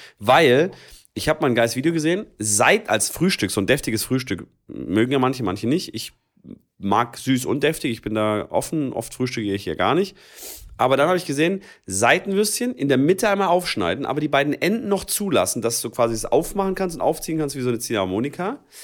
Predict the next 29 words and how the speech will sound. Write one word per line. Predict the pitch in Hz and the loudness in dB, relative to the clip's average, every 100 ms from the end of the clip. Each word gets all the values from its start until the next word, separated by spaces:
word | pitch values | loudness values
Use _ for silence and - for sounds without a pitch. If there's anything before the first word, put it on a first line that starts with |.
| - - - | -20 -14 0
Das | 120 - | 0 2
quasi | 147 139 | 0 2
in | 123 | 0
die | |
Pfanne | 113 120 165 170 | 0 -2 -2 -2
rein | 202 220 | -4 -2
und | 127 | -2
dann | 127 | -2
in | 180 | -2
die | 202 | -4
Ziehharmonika | - 165 156 180 170 | -2 -2 0 -2 -2
machst | 135 127 113 | -4 -4 -4
du | |
so | |
einen | 101 | -4
Zahnstocher | - 104 117 - 151 160 | -4 -4 -4 -4 -4 -4
rein, | 185 170 | -4 -4
dass | 123 | -6
sie | - | -4
offen | - 117 | -4 -4
bleibt. | 120 247 - - _ _ - _ - | -4 -4 -8 -20 _ _ -20 _ -4
Und | 98 | 0
dann | 147 | 0
machst | 190 143 | 0 0
du | |
da | 131 135 | 0 0
ein | - | 0
Ei | - 131 113 | 0 0 2
rein | 90 90 190 277 | 0 0 -2 -6